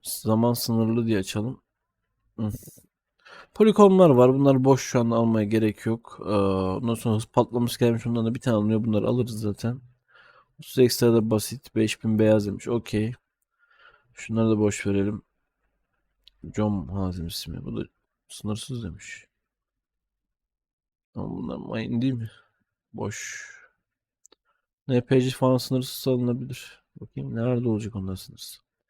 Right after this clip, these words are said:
Modüllerimiz var. En önemlisi bunlar. Bunları zaten kaçırmayın abi. Zaman sınırlı bunlarda.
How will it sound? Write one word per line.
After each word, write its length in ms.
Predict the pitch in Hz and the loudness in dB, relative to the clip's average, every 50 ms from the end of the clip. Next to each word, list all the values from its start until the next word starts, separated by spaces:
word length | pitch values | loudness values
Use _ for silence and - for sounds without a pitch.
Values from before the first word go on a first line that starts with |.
| _ _ _ _ - | _ _ _ _ 2
Modüllerimiz 560 | 165 165 185 208 208 214 208 202 202 180 160 | 2 4 6 10 12 12 12 12 8 8 10
var. 140 | 151 147 151 | 12 12 12
En 120 | 165 170 | 12 10
önemlisi 380 | 165 151 135 127 120 - 117 120 | 8 8 8 6 4 2 0 0
bunlar. 420 | 143 147 127 113 110 110 117 139 | 2 2 4 4 4 4 4 2
Bunları 240 | 143 135 127 113 113 | 2 2 2 2 2
zaten 380 | 117 117 107 - 117 120 107 | 0 -2 0 0 -2 -4 -4
kaçırmayın 520 | - - 117 110 - - 131 117 107 101 98 | -4 -6 -4 -4 -2 -2 0 0 0 0 0
abi. 320 | 98 95 95 101 117 123 - _ _ _ _ _ _ _ _ _ _ _ _ _ _ _ _ _ _ _ - | 0 0 0 -2 -4 -8 -10 _ _ _ _ _ _ _ _ _ _ _ _ _ _ _ _ _ _ _ 4
Zaman 280 | 123 123 117 113 110 | 4 6 6 6 4
sınırlı 480 | 113 - - 123 120 117 113 113 107 104 | 2 2 0 2 2 4 4 4 2 2
bunlarda. 500 | 107 104 101 98 98 98 107 113 - | 2 2 2 2 2 2 0 -2 -4